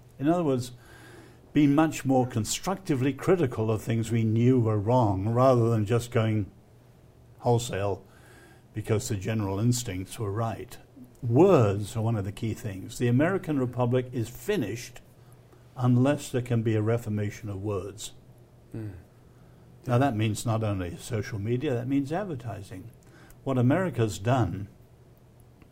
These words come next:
Speaker 1: and you know I'm speaking, Jason, as a foreigner and an admirer of this country, and I love the best of America and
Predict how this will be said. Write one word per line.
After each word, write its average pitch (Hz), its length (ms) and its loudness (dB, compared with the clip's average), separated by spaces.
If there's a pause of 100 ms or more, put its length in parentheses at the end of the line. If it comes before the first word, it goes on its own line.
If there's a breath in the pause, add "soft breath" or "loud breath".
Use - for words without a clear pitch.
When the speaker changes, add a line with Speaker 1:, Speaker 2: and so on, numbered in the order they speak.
(120)
Speaker 1:
and 113 120 -10
you 104 240 -8
know 101 220 0
I'm 95 180 -4
speaking, 120 460 -4
Jason, 110 480 -2
as 107 220 -6
a 101 100 -4
foreigner 113 640 -2 (580 loud breath)
and 123 160 2
an 110 140 2
admirer 117 680 2
of 92 120 -4
this 95 220 -6
country, 92 580 -10 (880 soft breath)
and 113 100 0
I 113 120 2
love 120 720 2
the 101 80 0
best 123 460 -4
of 110 120 -2
America 107 840 -4
and 101 320 -6